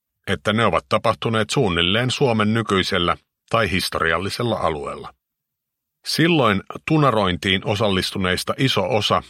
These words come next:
on yleensä ollut suomalaisia. Toisaalta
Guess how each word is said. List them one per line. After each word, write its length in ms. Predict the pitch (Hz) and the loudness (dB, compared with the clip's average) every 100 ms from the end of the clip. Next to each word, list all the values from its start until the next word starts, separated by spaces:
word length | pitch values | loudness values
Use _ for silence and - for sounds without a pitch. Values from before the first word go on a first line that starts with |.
| _ _ _ - | _ _ _ -2
on 180 | 104 107 | -2 0
yleensä 480 | 110 90 78 - - | 2 2 0 -2 0
ollut 320 | 135 113 - | 0 0 -2
suomalaisia. 800 | 113 85 76 73 69 - - - _ _ _ _ _ _ _ _ _ _ _ _ _ _ | 0 0 -2 -8 -8 -10 -12 -20 _ _ _ _ _ _ _ _ _ _ _ _ _ _
Toisaalta 500 | 175 175 135 113 113 | -2 2 2 2 0